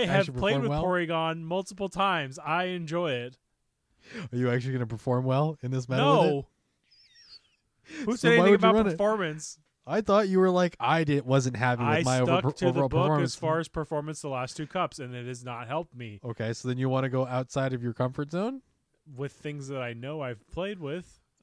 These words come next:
Speaker 2: Oh, I mean, your funeral, bud.
Speaker 1: I mean, I gotta retire at some point.
Speaker 2: Uh, ay, ay, ay. Just a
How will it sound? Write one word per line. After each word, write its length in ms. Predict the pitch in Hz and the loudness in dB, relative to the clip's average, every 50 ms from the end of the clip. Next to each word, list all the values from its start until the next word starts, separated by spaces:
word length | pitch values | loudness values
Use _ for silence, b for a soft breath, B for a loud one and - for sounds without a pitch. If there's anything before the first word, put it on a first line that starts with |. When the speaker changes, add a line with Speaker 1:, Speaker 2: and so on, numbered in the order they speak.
| _ - | _ -12
Speaker 2:
Oh, 520 | 139 143 151 151 151 151 147 147 139 127 120 | -10 -8 -6 -6 -4 -4 -4 -6 -6 -6 -6
I 80 | 147 | -4
mean, 540 | 156 165 165 160 156 147 139 135 131 127 127 | -2 -2 0 0 0 -2 -2 -4 -6 -6 -2
your 180 | 123 139 170 185 | 0 2 2 4
funeral, 420 | 170 170 170 160 151 139 127 123 | 4 2 2 4 4 4 4 4
bud. 380 | 117 131 131 131 127 131 143 131 B B B B B B B B B B B B B B B B B B B B B B B B B _ _ _ _ _ - | 4 2 2 2 0 -2 -4 -8 B B B B B B B B B B B B B B B B B B B B B B B B B _ _ _ _ _ -18
Speaker 1:
I 140 | - 127 143 | -16 -14 -12
mean, 140 | 143 139 135 | -10 -10 -8
I 40 | 131 | -6
gotta 220 | 139 139 139 139 | -4 -4 -4 -4
retire 340 | 135 127 - 147 139 135 135 | -6 -6 -6 -6 -6 -4 -6
at 100 | 127 117 | -6 -8
some 160 | - 131 127 | -8 -10 -12
point. 320 | 110 - 110 104 110 120 120 135 123 b b b b b b b - - | -10 -12 -12 -12 -12 -14 -16 -20 -20 b b b b b b b -12 -6
Speaker 2:
Uh, 480 | 127 127 127 127 123 117 110 101 90 82 76 B B B B B B B B B B B B B B _ _ _ _ _ _ _ _ _ _ _ _ _ _ _ _ _ _ _ _ _ _ _ _ _ _ _ _ _ _ _ _ _ _ _ _ _ _ _ _ _ _ _ _ _ | -4 -2 -2 -2 -2 -4 -4 -6 -8 -10 -12 B B B B B B B B B B B B B B _ _ _ _ _ _ _ _ _ _ _ _ _ _ _ _ _ _ _ _ _ _ _ _ _ _ _ _ _ _ _ _ _ _ _ _ _ _ _ _ _ _ _ _ _
ay, 460 | - 135 131 120 104 95 95 92 90 95 | -8 -6 -4 -4 -4 -6 -6 -6 -6 -6
ay, 20 | |
ay. 400 | 101 104 101 98 92 92 90 85 b b b b b _ _ _ _ _ _ | -4 -4 -4 -4 -6 -8 -10 -14 b b b b b _ _ _ _ _ _
Just 240 | - 110 - - 120 | -14 -14 -12 -10 -12
a 80 | 101 | -12